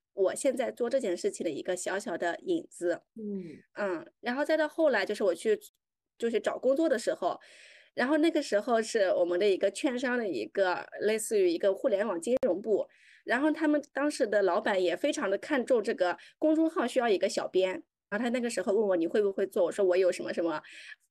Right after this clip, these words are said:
Speaker 1: 呃，运营过什么五万粉丝的一个公众号，对，对，对，其实是我们学校的公众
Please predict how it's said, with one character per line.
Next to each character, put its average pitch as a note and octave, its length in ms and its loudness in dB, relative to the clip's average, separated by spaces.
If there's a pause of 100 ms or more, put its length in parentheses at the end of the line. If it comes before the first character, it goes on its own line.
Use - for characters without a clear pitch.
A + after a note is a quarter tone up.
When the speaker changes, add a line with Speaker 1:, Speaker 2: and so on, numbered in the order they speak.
Speaker 1:
呃， - 300 -2
运 A3+ 180 0
营 G3+ 100 -2
过 G#3+ 120 2
什 A3+ 120 -2
么 G#3 80 4
五 G3+ 160 4
万 A#3+ 200 2
粉 G#3 200 0
丝 A3 140 -2
的 A3 80 2
一 G3 120 2
个 G#3 120 2
公 A#3+ 160 -2
众 B3 120 4
号， B3 320 -4 (320)
对， A#3 160 0
对， G#3 80 2
对， G3+ 140 2
其 G#3+ 140 0
实 A#3 60 2
是 B3+ 100 2
我 A3 40 -6
们 A#3+ 80 -2
学 F3 160 0
校 C4 120 2
的 A#3+ 80 0
公 F#3+ 160 0
众 F#3 140 0